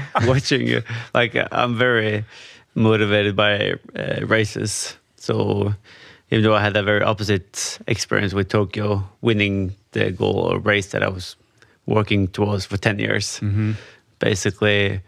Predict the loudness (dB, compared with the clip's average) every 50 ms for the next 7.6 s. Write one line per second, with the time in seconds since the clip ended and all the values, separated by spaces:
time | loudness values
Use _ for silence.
0 | _ _ _ _ -18 -8 -2 0 2 2 2 2 2 0 0 -2 -6 -6 -2 0
1 | 0 2 0 0 0 -2 -4 -4 -8 -10 -8 -2 -2 -2 -2 -2 -4 -6 -4 -4
2 | -6 -6 -8 _ -16 -14 -8 -4 -2 0 0 0 -2 -4 -6 -10 -14 _ _ _
3 | _ _ _ _ _ _ -4 -2 0 2 2 2 4 4 4 4 4 2 2 0
4 | -2 -2 -4 -6 -4 -2 0 0 0 0 -4 -6 -8 -12 -18 -20 -20 -20 -20 -20
5 | -20 -10 -4 -2 0 2 4 4 4 2 0 0 -2 -4 -4 -6 _ _ _ -12
6 | -8 -6 -4 0 0 -2 -2 0 -2 0 0 0 -2 0 -2 -2 0 -2 -2 -4
7 | -2 -2 0 0 0 0 -2 -6 -8 -6 -4 -4